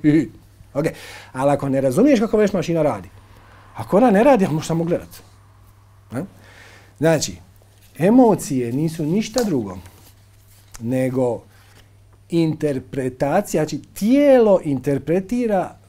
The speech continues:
vibraciju, frekvenciju u kojoj se ti trenutno nalaziš. A ta frekvencija je oblikovana samo jednom kućicom, a to su definicije i uvjerenja.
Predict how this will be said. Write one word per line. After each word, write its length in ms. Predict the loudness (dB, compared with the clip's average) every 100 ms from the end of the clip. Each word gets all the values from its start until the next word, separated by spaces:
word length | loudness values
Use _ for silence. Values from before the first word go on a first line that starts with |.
| -18 -14 -12 -8
vibraciju, 880 | -4 -2 -4 -6 -10 -8 -2 2 2
frekvenciju 800 | 0 -6 -2 -2 -2 -2 -2 -2 -4
u 100 | -8
kojoj 340 | -4 -2 -2
se 160 | -4 -8
ti 300 | -4 -4 -4
trenutno 440 | -6 -4 -4 -4
nalaziš. 440 | -6 -6 -10 -14 -20 -20 -20
A 80 | -12
ta 200 | 0 0
frekvencija 680 | 2 0 0 0 2 2 2
je 200 | 2 2
oblikovana 640 | 2 0 0 2 4 2 2
samo 280 | 2 2
jednom 260 | 2 0 -2
kućicom, 520 | -4 -4 2 2 2 -4 -14 -16 -18
a 100 | -16
to 240 | 0 2 2
su 140 | -2
definicije 600 | -8 -8 -4 -4 -4 -8
i 160 | -8 -8
uvjerenja. 540 | -8 -10 -12 -16 -20